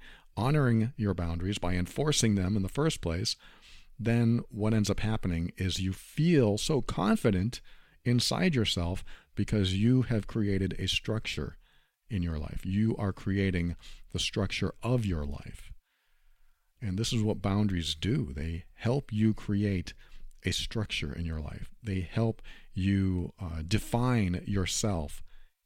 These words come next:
in the world amongst other people. So when other people come along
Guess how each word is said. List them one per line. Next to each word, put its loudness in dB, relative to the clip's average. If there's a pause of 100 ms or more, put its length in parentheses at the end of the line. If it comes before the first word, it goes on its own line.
in 4
the 6
world -2 (640)
amongst 2 (280)
other 0
people. -4 (1200)
So -2
when 4
other 4
people 2
come 0
along 2